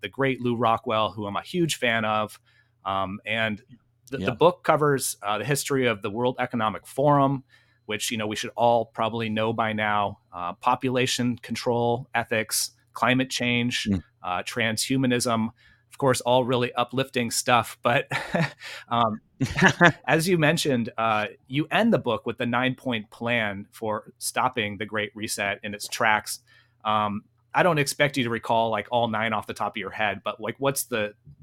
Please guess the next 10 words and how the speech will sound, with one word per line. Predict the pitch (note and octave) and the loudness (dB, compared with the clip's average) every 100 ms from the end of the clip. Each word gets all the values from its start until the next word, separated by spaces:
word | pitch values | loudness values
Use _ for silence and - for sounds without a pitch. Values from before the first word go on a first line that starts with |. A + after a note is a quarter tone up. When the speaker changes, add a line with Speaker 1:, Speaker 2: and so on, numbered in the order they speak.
| - _ - | -20 _ -12
Speaker 1:
the, | A#2 _ _ | -12 _ _
the | A2 | 0
basic | A#2+ A2+ G#2+ - _ - | 0 2 -2 -4 _ -4
breakdown, | A#2 A2 - G2+ F#2+ F#2+ F#2+ _ _ _ | -2 -2 -4 -4 -2 -4 -10 _ _ _
um, | F2+ F#2 F2+ | -4 -4 0
of | A#2 A#2+ | -2 0
those | G#2 G2+ | -2 -4
nine? | G2+ F2+ E2+ E2+ _ _ _ _ _ _ | -6 -6 -8 -14 _ _ _ _ _ _
Speaker 2:
Yeah, | C3 B2+ G#2 - | 6 6 6 0
sh-, | - - | -12 -14